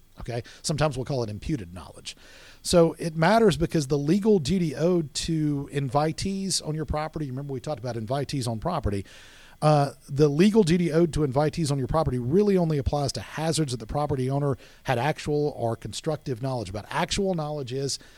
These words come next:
they, they actually saw it. They, they knew about it. Constructive knowledge or imputed knowledge means they should have known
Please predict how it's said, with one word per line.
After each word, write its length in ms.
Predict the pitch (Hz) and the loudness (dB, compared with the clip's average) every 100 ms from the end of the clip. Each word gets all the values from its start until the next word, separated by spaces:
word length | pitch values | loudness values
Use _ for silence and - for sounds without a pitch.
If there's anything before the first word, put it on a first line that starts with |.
| - - | -20 -6
they, 380 | 127 143 139 123 | 2 4 2 -2
they 160 | 110 123 | -4 -2
actually 340 | 139 - - | 0 0 0
saw 320 | 104 - 160 95 | 2 4 4 2
it. 100 | - | -2
They, 220 | 107 113 | 0 0
they 200 | 107 104 | 0 0
knew 220 | 104 170 131 | 4 6 6
about 280 | 90 82 | 4 -4
it. 120 | - - - | -10 -12 -4
Constructive 680 | 143 - 190 202 190 165 | -2 4 6 6 4 2
knowledge 360 | 147 143 147 127 | 2 2 2 2
or 80 | 113 | 0
imputed 400 | 107 - 170 131 | 0 0 2 2
knowledge 400 | 113 104 113 - - - - | 0 2 0 -2 -12 -20 -6
means 280 | 143 151 131 | 0 2 2
they 140 | 151 127 | 2 2
should 400 | - - 262 151 | 2 2 2 4
have 300 | 123 107 98 | 2 0 -2
known 420 | 98 82 - | -4 -6 -14